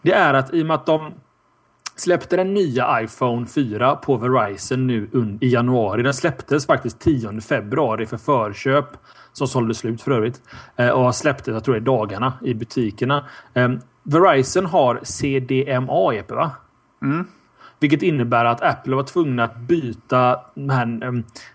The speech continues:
Speaker 1: eh, chippen i telefonerna för att kunna ringa på dem och kunna kommunicera med data helt och hållet överhuvudtaget. Så att är det, ur en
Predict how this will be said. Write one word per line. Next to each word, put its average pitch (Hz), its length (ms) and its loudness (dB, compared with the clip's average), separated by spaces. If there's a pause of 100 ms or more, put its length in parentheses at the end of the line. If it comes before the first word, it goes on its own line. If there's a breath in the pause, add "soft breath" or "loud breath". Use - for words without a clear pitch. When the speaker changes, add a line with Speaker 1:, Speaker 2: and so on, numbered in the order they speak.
Speaker 1:
eh, - 460 -6
chippen 170 580 0
i 139 100 2
telefonerna 110 680 0
för 117 140 -2
att 107 200 -2
kunna 117 180 0
ringa 139 360 2
på 131 160 0
dem 95 160 -6
och 104 100 -8
kunna 110 340 -4
kommunicera 123 440 0
med 107 100 -4
data 139 360 0
helt 139 220 2
och 107 60 -2
hållet 98 360 -6
överhuvudtaget. 110 680 -2 (340 loud breath)
Så 147 120 4
att - 200 -4
är 180 60 2
det, 180 140 0
ur 190 260 6
en 165 280 0